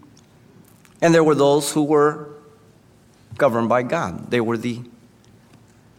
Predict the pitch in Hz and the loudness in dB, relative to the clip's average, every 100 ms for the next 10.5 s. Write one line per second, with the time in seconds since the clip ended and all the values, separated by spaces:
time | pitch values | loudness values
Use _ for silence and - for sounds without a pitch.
0 | _ _ _ _ _ _ - 104 - 143 | _ _ _ _ _ _ -14 -10 -4 -4
1 | - 101 95 87 - 117 117 135 101 76 | -4 -10 -10 -14 -8 -4 0 0 0 -4
2 | - 101 - 98 107 101 - 143 135 92 | -10 -8 -8 -6 -6 -6 -6 -6 -6 -10
3 | 87 90 - - - - - - _ _ | -12 -14 -20 -20 -20 -20 -20 -20 _ _
4 | _ - _ - - 127 175 156 123 147 | _ -20 _ -8 -6 0 0 0 0 4
5 | 175 113 101 127 160 160 90 82 - _ | 4 0 -6 -4 -6 -6 -16 -16 -20 _
6 | - _ _ - - - - 113 156 151 | -20 _ _ -20 -20 -20 -12 -6 -4 -2
7 | 127 110 143 123 131 160 110 101 139 143 | -2 2 2 4 4 4 2 0 -2 -2
8 | 95 - 180 180 131 120 151 135 107 147 | -10 -6 -4 -2 -2 0 0 -2 -2 -4
9 | 165 - - 165 160 117 120 110 - 151 | -4 -6 -4 -4 -4 -8 -8 -10 -6 -6
10 | 110 104 107 143 - | -4 -6 -4 -6 -6